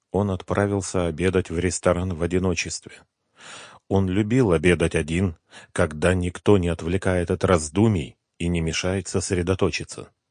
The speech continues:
Он был гурманом, но при этом не любил сам процесс еды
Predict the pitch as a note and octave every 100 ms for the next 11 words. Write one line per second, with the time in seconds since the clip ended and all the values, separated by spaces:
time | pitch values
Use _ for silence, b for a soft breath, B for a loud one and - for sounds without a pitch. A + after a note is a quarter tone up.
0 | _ _ _ _ _ _ _ _ G#2 A#2
1 | G#2 F#2 A#2+ F#2+ F#2 A2+ G2+ A#2+ F#2 C2+
2 | - _ B B B B - F2+ F#2+ F#2
3 | A2 A#2+ C2+ B1+ _ _ D#2 E2 F#2 A#2+
4 | B2 C#3 G2+ - F#2 E2+ D#2 F#2 - F#2
5 | - - E2+ F2 C#2